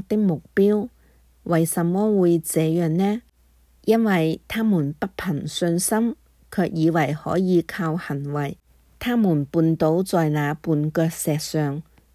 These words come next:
正如經上所記：「看啊，我在錫安放了一塊絆腳石，是使人絆跌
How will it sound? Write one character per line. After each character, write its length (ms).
正 280
如 360
經 240
上 320
所 380
記： 320
「看 300
啊， 300
我 240
在 220
錫 320
安 300
放 380
了 240
一 100
塊 380
絆 360
腳 180
石， 340
是 260
使 300
人 340
絆 380
跌 160